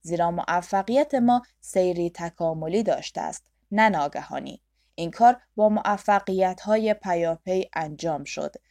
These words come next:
فکر نمی‌کنم بتوانم به هیچ واقع منحصر به فردی اشاره کنم. پیت نیبوس: ما خیلی راجع به تغییر صحبت نمی‌کردیم.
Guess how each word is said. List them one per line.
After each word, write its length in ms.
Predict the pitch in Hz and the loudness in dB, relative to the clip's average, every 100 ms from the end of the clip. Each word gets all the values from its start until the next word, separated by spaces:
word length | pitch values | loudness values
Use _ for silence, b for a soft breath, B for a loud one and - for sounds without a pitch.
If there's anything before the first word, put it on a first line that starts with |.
| _ | _
فکر 360 | - 180 175 190 | 2 2 4 -4
نمی‌کنم 600 | 247 311 285 196 175 170 | -2 -4 -2 -2 -2 -4
بتوانم 640 | 170 - 165 160 160 170 b b | -6 -2 -4 -2 -4 -6 b b
به 80 | - | -12
هیچ 340 | 190 202 - 170 | -4 -4 -4 -10
واقع 600 | 165 170 170 165 175 175 | 0 4 4 4 2 2
منحصر 580 | 165 165 156 156 160 156 | -2 -8 -8 -8 -8 -6
به 140 | 160 | -6
فردی 500 | 156 170 165 165 165 _ _ | -4 -4 -2 -4 -8 _ _
اشاره 460 | 165 165 170 147 180 | -4 -2 -4 0 -2
کنم. 420 | - 160 143 - _ _ _ _ _ _ _ _ _ - | -2 -12 -12 -14 _ _ _ _ _ _ _ _ _ -2
پیت 300 | 320 320 285 | -2 -2 -2
نیبوس: 520 | 269 220 139 - - _ _ _ - | 0 0 -4 -6 -18 _ _ _ -4
ما 120 | 311 | -2
خیلی 320 | 339 349 330 | 2 2 4
راجع 360 | 262 240 220 240 | 6 6 6 0
به 120 | 240 | 0
تغییر 460 | 240 208 190 190 196 | 2 2 4 2 -2
صحبت 560 | - 170 165 165 160 185 | -2 -4 -2 -2 -2 -4
نمی‌کردیم. 840 | 185 160 - 156 143 135 135 151 | -4 -4 -6 -4 -4 -6 -12 -14